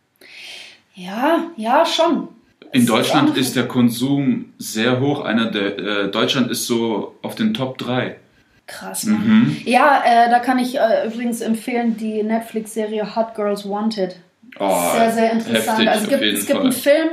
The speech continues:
Speaker 1: und es gibt auch noch eine, äh, Serie, eine Staffel dazu. Ähm,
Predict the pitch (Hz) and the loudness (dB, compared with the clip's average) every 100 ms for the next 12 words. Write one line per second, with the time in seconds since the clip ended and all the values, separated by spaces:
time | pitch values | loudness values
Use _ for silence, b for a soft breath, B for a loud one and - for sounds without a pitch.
0 | 320 233 - 262 - 226 233 226 233 226 | -2 -2 -4 -6 -4 -2 0 -2 0 0
1 | 220 214 214 208 196 202 254 254 233 214 | 0 2 2 0 -2 -6 -4 0 0 0
2 | 220 - 220 226 233 214 214 - 233 B | -2 0 0 0 0 -2 -2 -6 -6 B
3 | B B B B 220 214 208 202 202 202 | B B B B -2 0 2 0 -2 -4
4 | 196 | -6